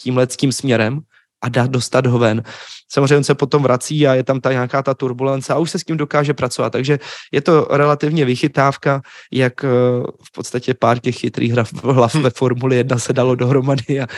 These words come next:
Speaker 1: vymysleli, jak obejít pravidla.
Speaker 2: No, len až tak v celku to nefunguje, nie je to len o tých mikrodetailoch. Hm, dôkazom je aj tým Alpine, ktorý takisto v rámci toho vývoja sa trošku zasekol. Tie očakávania boli veľké aj od tohto víkendu, ale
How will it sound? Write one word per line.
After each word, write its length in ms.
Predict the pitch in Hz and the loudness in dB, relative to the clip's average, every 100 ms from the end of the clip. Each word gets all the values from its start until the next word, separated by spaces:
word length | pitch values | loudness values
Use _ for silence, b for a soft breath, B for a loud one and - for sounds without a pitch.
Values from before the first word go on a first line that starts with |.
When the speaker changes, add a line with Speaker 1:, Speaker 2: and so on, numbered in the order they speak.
| B | B
Speaker 1:
vymysleli, 540 | 143 160 156 - 143 139 | 0 2 2 2 4 4
jak 160 | 135 | 4
obejít 360 | - 123 123 117 | -2 -4 -4 -4
pravidla. 460 | 113 104 107 107 101 _ _ _ | -6 -4 -4 -6 -10 _ _ _
Speaker 2:
No, 300 | 175 202 202 | 2 4 4
len 220 | 170 170 151 | 4 2 2
až 160 | 147 151 | -2 -2
tak 180 | 156 - | -4 -8
v 60 | 117 | -6
celku 320 | - 135 139 | -2 -2 -2
to 120 | 143 | -2
nefunguje, 540 | 123 123 147 127 123 120 | 0 0 -4 -2 0 0
nie 160 | 120 | 0
je 80 | 127 | 0
to 120 | 120 | -2
len 160 | 117 113 | -2 -2
o 60 | 110 | -4
tých 180 | 113 | -6
mikrodetailoch. 840 | 110 123 117 113 113 117 113 117 117 | -6 -4 -2 -2 -2 -2 0 -2 -4
Hm, 300 | 73 90 80 110 - - | -6 -6 -8 -8 -8 -6
dôkazom 520 | 113 - 127 127 127 | -4 -2 -2 -2 -2
je 60 | |
aj 160 | 98 120 | 0 -2
tým 200 | 127 123 | -2 -2
Alpine, 520 | 107 117 120 120 131 123 b b b - | 0 -2 -2 -2 -4 -8 b b b -6
ktorý 220 | 127 123 | -4 -2
takisto 400 | 117 117 131 - | -2 -4 -4 -4
v 40 | 113 113 | -2 -2
rámci 160 | 113 - | -2 -4
toho 140 | 113 | -4
vývoja 280 | 110 120 117 | -2 -2 -2
sa 120 | 117 117 | -2 -4
trošku 320 | 117 113 120 | -6 -6 -6
zasekol. 480 | 110 113 123 120 120 | -6 -6 -6 -4 -4
Tie 80 | 120 | -2
očakávania 600 | 123 123 120 117 117 117 | -4 -4 -2 0 0 0
boli 240 | 110 120 120 | -2 -4 -4
veľké 600 | 104 123 127 131 127 120 | -2 -2 -2 -2 -2 -2
aj 220 | - 113 | -4 -4
od 80 | 113 | -4
tohto 320 | - 120 131 | -6 -6 -4
víkendu, 480 | 117 117 127 120 131 123 B B B B _ | -6 -4 -4 -4 -6 -8 B B B B _
ale 420 | 120 131 139 143 | 2 4 4 2